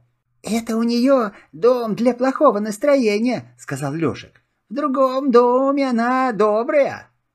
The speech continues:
У лесной речки они увидели обыкновенное корыто, корабль Бабы-Яги. Сели в него и приплыли к пряничному дому.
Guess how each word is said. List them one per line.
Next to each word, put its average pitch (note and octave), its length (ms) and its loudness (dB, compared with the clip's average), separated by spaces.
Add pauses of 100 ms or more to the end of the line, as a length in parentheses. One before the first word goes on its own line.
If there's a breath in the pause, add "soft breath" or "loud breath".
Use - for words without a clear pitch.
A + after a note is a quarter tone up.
(220)
У - 120 -20
лесной B3+ 440 0
речки C#3+ 640 -4 (240)
они B2+ 260 -4
увидели E3+ 760 -4
обыкновенное C#3 1080 -4 (200 soft breath)
корыто, C#3 680 -8 (340)
корабль A3+ 760 -2 (140)
Бабы-Яги. A#2 1400 -8 (720)
Сели D#3+ 460 0
в B2 80 -2
него E3+ 480 2
и A#3+ 320 -2
приплыли G3 840 -6
к - 160 -20
пряничному B2 960 -4 (180 loud breath)
дому. G2+ 680 -4